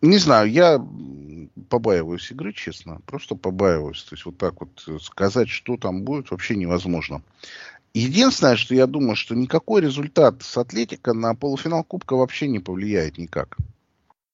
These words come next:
То есть я не верю в то, что "Сити" впадёт в транс, ну, там, если вдруг он вылетит, и они начнут там в ужасе, м, думать о том, что как же так, главная цель сезона провалена.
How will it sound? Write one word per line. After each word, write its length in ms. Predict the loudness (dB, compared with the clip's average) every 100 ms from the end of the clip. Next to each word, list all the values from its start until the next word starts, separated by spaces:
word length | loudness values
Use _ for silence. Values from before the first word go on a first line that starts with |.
| _ _ _ _
То 100 | -14
есть 140 | -6 2
я 140 | 4
не 140 | 4 2
верю 220 | 2 0
в 80 | -4
то, 140 | -10
что 180 | -10 -10
"Сити" 300 | -8 -8 -8
впадёт 440 | -6 -6 -4 -4
в 100 | -6 -4
транс, 460 | 0 0 -2 -14 _ _ _ _ _ _ _ _ _ _ _ _ -18
ну, 240 | -14 -14 -8
там, 140 | 0
если 260 | 2 0 -2
вдруг 260 | -4 -4
он 100 | -4
вылетит, 420 | -2 -2 -4 -8 -16 _ _ -20 -20 -20 _ _
и 500 | 0 2 4 2 2 0
они 220 | 2 2 2
начнут 480 | 0 -2 -6 -8
там 280 | -8 -10 -10 -16 -20 _ _
в 180 | -16 -8
ужасе, 360 | -6 -6 -8 -10
м, 1400 | -10 -10 -12 -14 _ -20 -20 -20 -20 _ _ -14 -10 -6
думать 420 | -4 4 6 6 2
о 80 |
том, 160 | 0 -2
что 140 | -2
как 200 | 0 0
же 120 | 0 2
так, 240 | 4 6
главная 300 | 4 2 -2
цель 200 | -6 -10
сезона 380 | -10 -8 -6 -6
провалена. 800 | -4 -2 2 4 6 4 0 -4